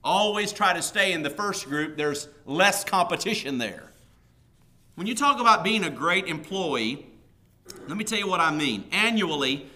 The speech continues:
U S businesses have in excess of fifty billion dollars stolen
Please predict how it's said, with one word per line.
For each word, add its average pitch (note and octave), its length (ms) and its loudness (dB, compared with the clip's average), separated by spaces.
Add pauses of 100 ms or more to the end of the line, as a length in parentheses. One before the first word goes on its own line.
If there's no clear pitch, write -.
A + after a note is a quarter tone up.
U G3 240 -2
S G#3+ 180 2
businesses D3+ 520 -4
have D#3+ 240 0
in C#3 80 -2
excess E3 420 -2
of B2 140 -8
fifty G#3+ 500 -4 (380)
billion A3+ 500 8
dollars D3 440 4
stolen B2+ 560 -2